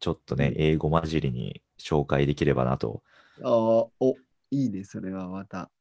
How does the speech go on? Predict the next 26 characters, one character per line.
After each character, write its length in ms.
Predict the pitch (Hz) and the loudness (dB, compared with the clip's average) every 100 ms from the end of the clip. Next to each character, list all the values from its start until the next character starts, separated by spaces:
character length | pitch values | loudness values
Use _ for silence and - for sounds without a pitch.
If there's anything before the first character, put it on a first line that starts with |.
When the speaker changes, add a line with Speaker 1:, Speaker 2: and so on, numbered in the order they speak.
| - | -2
Speaker 1:
う 560 | 78 78 73 69 65 67 | 2 4 4 2 0 0
ん、 20 | |
そ 120 | 113 | 4
れ 60 | 131 | 4
は 40 | |
ま 120 | 139 | 4
た、 200 | - 67 - | 2 0 0
ま 100 | 71 | 2
た 100 | 65 | 2
や 100 | 64 | 2
り 80 | |
ま 100 | 60 | -2
し 100 | - | -4
ょ 100 | - - - - _ _ _ - | -8 -10 -20 -20 _ _ _ -8
う。 60 | |
Speaker 2:
え 40 | 117 | -8
え、 120 | 104 _ | -8 _
俺 200 | 131 135 131 | -6 -4 -4
も 180 | 127 | -4
勉 180 | 117 139 | -6 -6
強 140 | 143 143 | -6 -4
に 60 | |
な 120 | 139 | -6
る 80 | 104 | -8
し 140 | - 95 | -10 -12
ね、 180 | 95 | -12